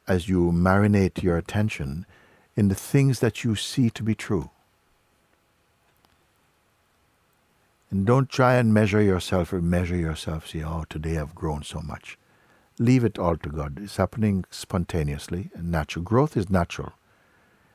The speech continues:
And just like in your physical being and physical body, your body is changing and growing without any effort, even as you sleep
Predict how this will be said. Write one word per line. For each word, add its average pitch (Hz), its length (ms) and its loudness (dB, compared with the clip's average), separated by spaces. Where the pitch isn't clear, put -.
And 95 200 4
just 127 320 4
like 98 360 4
in 101 120 2
your 87 220 2
physical 104 680 0
being 85 380 0
and 87 180 0
physical 87 520 0
body, 76 360 -2
your 92 180 4
body 92 260 4
is 87 80 -2
changing 85 560 0
and 80 160 0
growing 73 440 -4
without 98 400 2
any 135 320 4
effort, 104 560 -2
even 113 260 4
as 110 180 2
you 98 80 0
sleep - 460 0